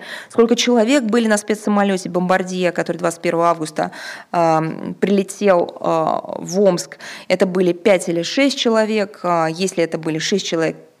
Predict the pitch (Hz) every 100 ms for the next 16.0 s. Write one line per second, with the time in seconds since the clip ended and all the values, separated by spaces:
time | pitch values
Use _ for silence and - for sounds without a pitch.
0 | _ - 160 170 160 165 - 160 - 151
1 | 156 160 147 160 160 165 160 160 160 -
2 | 160 160 160 - - 165 160 - 180 -
3 | - - - 185 190 190 185 170 156 -
4 | 160 - 175 165 175 165 170 160 165 156
5 | 156 156 151 156 156 165 233 240 214 202
6 | - - - - - - - 185 175 175
7 | 185 214 277 - 214 220 185 185 180 208
8 | 190 185 180 175 160 160 185 170 208 208
9 | 175 185 190 262 277 196 190 202 190 185
10 | 180 196 254 262 - - 185 185 185 -
11 | - - 165 - - - - - 151 -
12 | 85 85 - 240 254 175 160 165 160 165
13 | 156 175 180 - 254 190 156 156 156 202
14 | 240 208 - - 180 - - - - -
15 | - 185 175 202 208 180 180 185 180